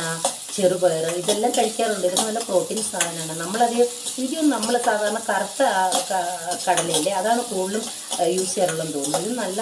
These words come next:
കട-, നല്ല ടേസ്റ്റാണ്. ഇത് ഹോട്ടലൊക്കെ കഴിക്കുന്ന കണ്ട് ഈ പൂരിക്കൊക്കെ കൊടുക്കും. അയ്യോ, എന്താ കളർ എന്ന് പറഞ്ഞാൽ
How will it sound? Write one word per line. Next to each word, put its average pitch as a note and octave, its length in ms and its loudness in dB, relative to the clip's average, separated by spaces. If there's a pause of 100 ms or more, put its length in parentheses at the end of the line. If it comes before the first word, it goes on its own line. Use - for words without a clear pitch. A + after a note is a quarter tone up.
കട-, F3+ 260 -2
നല്ല G3+ 120 -2 (160)
ടേസ്റ്റാണ്. F#3+ 480 -4 (1200)
ഇത് G#3 140 2
ഹോട്ടലൊക്കെ A3+ 520 2 (100)
കഴിക്കുന്ന A#3+ 380 0
കണ്ട് A3 160 -2
ഈ A3 100 -4
പൂരിക്കൊക്കെ A3 480 -2
കൊടുക്കും. F#3 340 -2 (120)
അയ്യോ, A3 200 -2 (140)
എന്താ F#3+ 180 0 (100)
കളർ A3 220 4
എന്ന് A#3 140 -2
പറഞ്ഞാൽ G3+ 260 -6